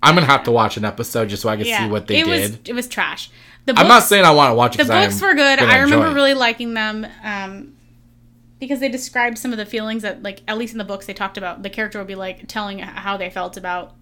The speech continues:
Speaker 2: certain things, and it was really tied into how the actual animal behaved, so it was kind of fun. I'm just a nerd. It's fine. Um,
Speaker 1: But they picked any animal they wanted. It wasn't like they were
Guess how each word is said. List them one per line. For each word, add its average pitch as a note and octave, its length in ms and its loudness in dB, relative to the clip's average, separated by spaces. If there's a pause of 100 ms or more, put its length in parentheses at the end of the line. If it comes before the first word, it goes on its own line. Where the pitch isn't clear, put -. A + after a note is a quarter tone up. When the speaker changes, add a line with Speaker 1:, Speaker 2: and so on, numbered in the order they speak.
(200)
Speaker 2:
certain G3+ 260 -14
things, G3 260 -14
and F#3+ 120 -14
it - 80 -16
was F#3+ 160 -16
really F#3+ 240 -12
tied F#3 280 -6
into F#3+ 220 -12
how F3+ 180 -8
the F#3 140 -12
actual F#3+ 320 -8
animal F#3+ 300 -10
behaved, G3 400 -10
so - 220 -12
it - 20 -14
was F3+ 120 -16
kind F#3+ 160 -10
of F#3+ 60 -12
fun. F#3+ 300 -10 (960)
I'm G3 140 -10
just E3+ 120 -18
a - 60 -20
nerd. - 260 -20
It's - 140 -20
fine. F3+ 200 -14 (460)
Um, F#3+ 400 -8
Speaker 1:
But A#2 180 0
they G#2 120 -4
picked B2 240 -4
any A2+ 180 -6
animal G#2+ 240 -4
they F#2+ 120 -6
wanted. G2 340 -4
It G2 80 -8
wasn't F#2+ 220 -8
like F#2 120 -14
they F#2+ 260 -12
were F2 120 -10